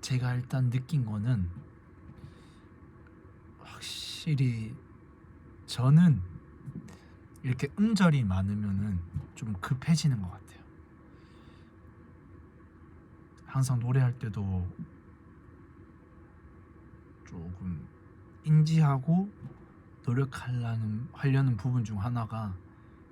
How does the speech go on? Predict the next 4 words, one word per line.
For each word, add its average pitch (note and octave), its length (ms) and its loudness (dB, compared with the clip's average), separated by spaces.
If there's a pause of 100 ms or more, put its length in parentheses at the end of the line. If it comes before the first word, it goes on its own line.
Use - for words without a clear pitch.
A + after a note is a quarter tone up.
(140)
급해지지 A2 920 -4
않으려고 F#2+ 420 -4
하는 G2 260 -4
거거든요. F2+ 600 -8